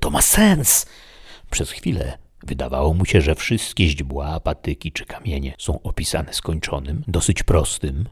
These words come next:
pozbawionym czynnika zmiennego wzorem matematycznym. Drzewa wyginały się jak podczas huraganu, ale robiły to powoli i płynnie,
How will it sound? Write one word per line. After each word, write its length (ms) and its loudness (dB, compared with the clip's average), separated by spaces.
pozbawionym 640 2
czynnika 540 -2
zmiennego 600 0
wzorem 560 0
matematycznym. 880 -6
Drzewa 600 4
wyginały 500 4
się 140 2
jak 100 0
podczas 380 0
huraganu, 760 -2
ale 220 -2
robiły 340 4
to 140 2
powoli 460 0
i 60 2
płynnie, 540 0